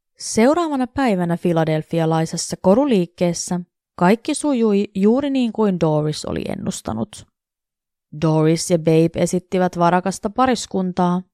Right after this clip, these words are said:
ja kun Doris halusi nähdä laajan valikoiman sormuksia, myyjä toteutti tuon oletettavasti hyvin varakkaan naisen tahdon.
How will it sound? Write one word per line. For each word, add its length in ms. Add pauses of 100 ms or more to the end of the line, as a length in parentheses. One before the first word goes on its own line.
(140)
ja 120
kun 280
Doris 480
halusi 360
nähdä 440 (140)
laajan 540
valikoiman 640
sormuksia, 800 (760)
myyjä 600
toteutti 520
tuon 340
oletettavasti 840
hyvin 280
varakkaan 580
naisen 480
tahdon. 460